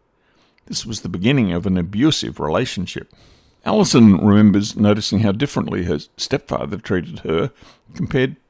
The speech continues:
to how he behaved towards his own children. My mum remarried a couple of years after my bio dad left.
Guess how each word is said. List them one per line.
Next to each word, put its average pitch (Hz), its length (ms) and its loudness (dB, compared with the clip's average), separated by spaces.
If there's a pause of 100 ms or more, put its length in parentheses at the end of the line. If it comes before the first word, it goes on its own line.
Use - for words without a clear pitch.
(140)
to 127 80 -6
how 107 180 -2
he 107 140 -4
behaved 98 640 -4 (540)
towards 120 340 -4
his 139 120 -6
own 165 240 2
children. - 460 -6 (1000)
My 147 240 0
mum 175 480 2 (220)
remarried 117 480 2
a - 40 -10
couple 101 260 -6
of 82 100 -4
years 95 320 0
after 87 380 -4
my 95 240 -4
bio 120 440 -2
dad 113 320 -2
left. - 460 -4